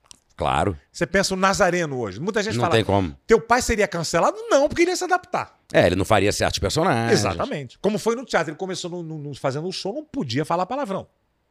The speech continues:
Speaker 2: Se falasse bunda, tinha gente que levantava e ia embora do teatro. Então não falava palavrão.
Speaker 1: Claro.
Speaker 2: Depois começou a era do palavrão, a Gil, do Rogério, aí, pô, teve que fazer, botar palavrão, que era o que o público queria.
Speaker 1: Aham.
Speaker 2: Você viu que o Zé Vasconcelos foi um cara que
Speaker 1: Não fe-, não falava.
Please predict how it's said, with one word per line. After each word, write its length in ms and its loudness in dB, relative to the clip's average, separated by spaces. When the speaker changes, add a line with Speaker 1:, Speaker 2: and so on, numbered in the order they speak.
Speaker 2:
Se 140 -12
falasse 380 -2
bunda, 460 -4
tinha 160 -8
gente 140 -6
que 80 -8
levantava 460 -4
e 40 -12
ia 40 -14
embora 220 -6
do 40 -20
teatro. 360 -12
Então 240 -6
não 80 -8
falava 300 -4
palavrão. 440 -8
Speaker 1:
Claro. 360 0
Speaker 2:
Depois 280 -4
começou 520 0
a 80 4
era 200 4
do 80 -4
palavrão, 480 0
a 60 2
Gil, 500 0
do 100 -2
Rogério, 600 0
aí, 80 0
pô, 260 -2
teve 300 -2
que 80 -14
fazer, 260 -6
botar 340 -4
palavrão, 380 -2
que 80 -10
era 80 -8
o 40 -10
que 120 -18
o 40 -14
público 320 -8
queria. 360 -2
Speaker 1:
Aham. 480 -2
Speaker 2:
Você 120 2
viu 120 -2
que 80 -10
o 40 -6
Zé 120 0
Vasconcelos 640 0
foi 140 -6
um 80 -6
cara 360 0
que 140 -8
Speaker 1:
Não 140 0
fe-, 200 2
não 80 0
falava. 560 2